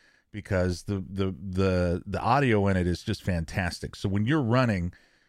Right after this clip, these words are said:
it's, you run, you can't hear anything around you because all you hear are your footsteps. But there's some buildings and stuff that you can go into, um,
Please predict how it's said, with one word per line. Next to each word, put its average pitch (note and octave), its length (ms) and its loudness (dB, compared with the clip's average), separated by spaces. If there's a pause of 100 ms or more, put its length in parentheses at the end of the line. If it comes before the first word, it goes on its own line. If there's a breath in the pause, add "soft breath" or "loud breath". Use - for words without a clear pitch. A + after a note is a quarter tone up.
(200 soft breath)
it's, - 360 -8
you C3 180 2
run, A#2 280 2
you A2+ 100 2
can't A#2+ 260 2
hear B2 200 2
anything G#2+ 300 2
around A2 380 2
you F2 100 0
because F#2+ 300 -2
all G2 100 4
you F#2+ 120 0
hear G2 180 2
are F#2 40 0
your E2 140 -2
footsteps. - 640 -12
But E2 160 -8
there's G#2 200 -2
some G2 160 0
buildings G#2+ 480 2
and F#2 100 -4
stuff - 260 -4
that F#2 160 -10
you F#2+ 100 -4
can F#2 120 -6
go F2+ 220 0
into, F2+ 460 0 (560 soft breath)
um, D#2 640 0